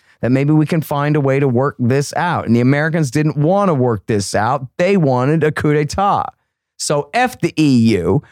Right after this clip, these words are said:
we'll push the Germans out of the way, and we're gonna get Robert Sari from the U N to come in here, and he's gonna help us glue it.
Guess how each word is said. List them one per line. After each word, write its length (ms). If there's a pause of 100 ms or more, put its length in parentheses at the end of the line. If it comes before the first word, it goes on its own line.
(100)
we'll 120
push 300
the 120
Germans 600
out 160
of 40
the 100
way, 360 (200)
and 80
we're 80
gonna 140
get 160
Robert 480
Sari 560
from 180
the 100
U 260
N 280
to 80
come 260
in 160
here, 240
and 80
he's 240
gonna 180
help 280
us 180
glue 460
it. 140